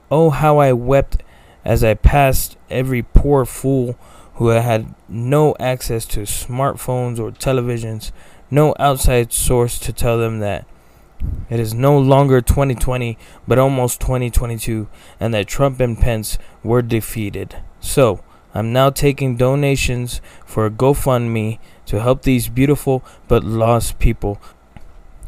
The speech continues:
to provide them with some sort of source of outside communication. You can look it up. It's called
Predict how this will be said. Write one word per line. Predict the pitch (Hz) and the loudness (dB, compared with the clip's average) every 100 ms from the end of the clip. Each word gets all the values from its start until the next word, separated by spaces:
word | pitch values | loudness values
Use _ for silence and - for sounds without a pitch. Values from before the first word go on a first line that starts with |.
| - - - - | -20 -20 -20 -8
to | - | -6
provide | 120 123 110 123 135 131 120 | 0 0 4 6 6 4 2
them | 123 117 113 - - | 2 2 -4 -12 -6
with | 117 110 | -4 -2
some | 139 147 | 0 0
sort | 143 143 127 | 2 2 2
of | 110 | -2
source | - - 160 170 - - - - | 0 4 6 4 2 -8 -14 -8
of | 117 110 | -6 -4
outside | 127 139 - 139 131 - | -2 -2 0 0 -2 -2
communication. | 120 117 117 - 98 - - - - _ _ - - - - - - | -8 -6 -8 -12 -14 -16 -20 -20 -20 _ _ -20 -20 -20 -20 -18 -2
You | 131 165 | 2 2
can | 180 160 | 2 2
look | 147 139 | 2 4
it | |
up. | 117 113 - - - | 4 2 -4 -20 -14
It's | - 123 - | -4 -4 -4
called | - 123 107 - | 0 4 2 0